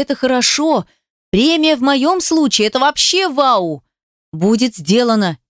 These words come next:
киваю и несусь в свой кабинет. «Ешки-матрешки, сейчас уже почти десять, у меня на все про все два часа».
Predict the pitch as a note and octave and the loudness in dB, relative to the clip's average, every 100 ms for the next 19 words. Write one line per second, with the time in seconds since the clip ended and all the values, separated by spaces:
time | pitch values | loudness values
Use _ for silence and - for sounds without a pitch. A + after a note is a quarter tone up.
0 | _ _ A3+ F#3 E3+ D#3+ D#3+ - _ E4 | _ _ -2 0 0 -2 -4 -8 _ 2
1 | F#4 F4 E4 C#4+ C#4+ D4 - - D#3+ A3 | 2 2 0 0 0 -2 -4 -2 0 2
2 | A#3 G#3 F#3 F3+ D#3 - _ _ _ _ | 0 -2 0 0 0 -6 _ _ _ _
3 | _ - F3 A#3+ G#4 G4+ - E4 E4 - | _ -4 0 2 2 0 0 0 0 0
4 | D4 B3+ G#3 - E3 - A3 E4 E4 D4+ | 0 0 -2 -4 -6 -4 -2 -2 -2 -2
5 | D4 D#4 C#4 - D4+ A3 D4+ D#4+ G#3 - | -2 0 -2 0 -2 0 0 0 -2 -6
6 | _ _ G#3 B3 C#4+ C4 B3 - D#4 G#3+ | _ _ 0 2 2 0 0 0 -2 0
7 | G3 - - F4+ G4+ - _ F3+ F#3 B3 | -2 0 0 0 0 -6 _ -2 0 0
8 | - A#3 - G3+ E3 | -2 -4 -2 0 -2